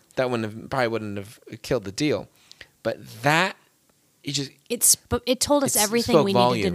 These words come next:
Speaker 2: to know.
Speaker 1: It's the details,
Speaker 2: Mm-hmm.
Speaker 1: right? It's other, other things. We, we didn't even get this far with this van, but when you look at the,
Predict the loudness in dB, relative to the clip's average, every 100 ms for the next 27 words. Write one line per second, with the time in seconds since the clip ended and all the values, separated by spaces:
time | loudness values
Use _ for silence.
0 | -2 -4 -6 -6 -6 -2 -2 -2 -4 -8
1 | -8 -8 -8 -12 _ -12 -8 -6 -2 0
2 | 0 0 0 0 -2 -2 0 0 0 -2
3 | -2 -6 -12 -12 -6 -6 -6 -4 -2 -2
4 | -2 -2 -2 -2 -2 -2 -4 -6 -8 -6
5 | -6 -8 -12 -20 _ _ _ -10 -8 -8
6 | -10 -6 -6 -8 -4 0 0 -2